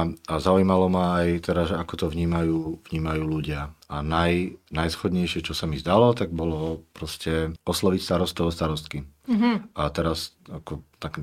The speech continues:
Speaker 1: Kysuce sú vlastne, sme to zaramcovali, to sú dva re-, dva okresy, to je Kysucké Nové Mesto a Čadca.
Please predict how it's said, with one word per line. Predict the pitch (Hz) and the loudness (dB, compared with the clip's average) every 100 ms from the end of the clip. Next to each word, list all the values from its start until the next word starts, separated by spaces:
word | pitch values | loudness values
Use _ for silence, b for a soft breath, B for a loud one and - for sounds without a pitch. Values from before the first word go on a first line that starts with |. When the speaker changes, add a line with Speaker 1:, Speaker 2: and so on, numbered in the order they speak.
| 78 | -6
Speaker 1:
Kysuce | 87 90 85 | -2 -2 -2
sú | - | -2
vlastne, | 80 80 - 71 | -2 -2 -4 -4
sme | 76 | -6
to | - 76 - | -8 -12 -8
zaramcovali, | 78 80 82 78 78 78 | 0 2 2 0 -2 -2
to | 76 - | -4 -6
sú | |
dva | 76 78 76 | -2 -2 -2
re-, | - | -4
dva | 78 80 78 | 0 0 0
okresy, | - 73 - 71 | -4 -8 -8 -10
to | - | -10
je | 76 - - 80 | -12 -12 -16 -12
Kysucké | - - - 80 | -10 -8 -6 -4
Nové | 76 | -2
Mesto | 71 76 - | -2 -4 -4
a | 76 | -6
Čadca. | 73 71 - 67 71 | -6 -8 -8 -12 -12